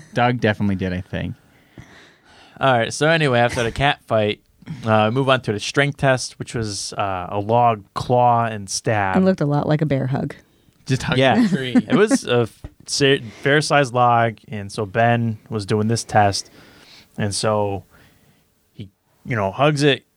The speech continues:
Speaker 2: digs in with the claws, kinda grabs it, and then, uh, he stabs the log, and then he kinda pries it out.
Speaker 1: Yeah.
Speaker 3: D-, yeah.
Speaker 2: Does the other one, pries it out, and unfortunately,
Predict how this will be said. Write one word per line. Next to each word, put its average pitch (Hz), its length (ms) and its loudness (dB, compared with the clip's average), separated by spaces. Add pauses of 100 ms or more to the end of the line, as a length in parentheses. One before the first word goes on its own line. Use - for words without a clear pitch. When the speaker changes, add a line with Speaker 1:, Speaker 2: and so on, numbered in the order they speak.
(240)
Speaker 2:
digs 135 280 0
in 143 100 0
with 135 120 -4
the 120 80 -8
claws, 120 460 -2
kinda 117 220 -10
grabs 120 520 -2
it, 113 240 0 (500)
and 113 180 -6
then, 110 400 -6
uh, 101 500 -8 (460)
he 120 140 -10
stabs 135 640 -2
the 123 80 -4
log, 104 580 -2 (480)
and 113 140 -8
then 113 140 0
he 107 80 -2
kinda 139 300 -2
pries 131 640 0
it 107 100 -6
out. 101 380 0 (160)
Speaker 1:
Yeah. 110 180 -10 (120)
Speaker 3:
D-, - 220 -14
yeah. 139 160 -4
Speaker 2:
Does 143 240 2
the 139 100 0
other 135 180 2
one, 117 280 -4
pries 135 520 -2
it 120 60 -2
out, 110 420 0
and 107 500 -8
unfortunately, 104 880 -2